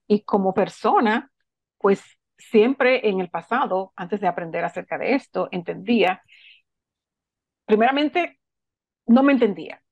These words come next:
Y si lo que entendía, lo entendía porque pensaba que era el otro que me causaba mis problemas, ¿no? El otro es más, es, es el que me hace esto, el que, no, porque tú, porque tú, porque tú. Pero entendiendo que son, am, emociones que tenemos escondidas, que tenemos en, en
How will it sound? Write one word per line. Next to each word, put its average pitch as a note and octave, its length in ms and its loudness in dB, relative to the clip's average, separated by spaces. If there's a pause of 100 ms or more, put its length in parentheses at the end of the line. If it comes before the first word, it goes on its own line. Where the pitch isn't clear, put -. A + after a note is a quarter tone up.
(240)
Y A#3+ 140 2
si A#3+ 120 2
lo A#3 120 4
que A#3 80 4
entendía, A3 460 -4
lo B3+ 60 -6
entendía A3 560 0
porque G3+ 240 -8
pensaba F#3+ 400 -2
que G#3 80 0
era G3 100 0
el F3 120 -6
otro D#4+ 240 -4
que - 80 -6
me E3+ 120 -6
causaba F3+ 380 -4
mis F3+ 160 -12
problemas, F3 520 -10
¿no? - 200 -10 (320)
El E3+ 260 -4
otro G#3+ 260 2
es G#3 100 -2
más, F#3+ 280 -4
es, - 220 -12 (180)
es - 180 -18
el F3+ 100 -4
que F3 120 -4
me E3+ 120 -6
hace G3 260 0
esto, - 300 -4
el F#3+ 120 -2
que, F3 140 -8 (180)
no, - 100 -18
porque F3+ 260 -8
tú, - 220 -4
porque A3+ 240 -2
tú, A#3+ 180 -4
porque F#3 240 -8
tú. - 260 -10 (440)
Pero G#3 140 4
entendiendo G#3 640 0
que F#3+ 160 -2
son, A#3 480 -2
am, F3 480 -6 (280)
emociones F#3+ 720 0
que F3+ 100 -12
tenemos E3+ 420 -8
escondidas, F3+ 640 -4
que - 80 -12
tenemos F#3 440 -6
en, F#3 300 -8
en E3+ 60 -12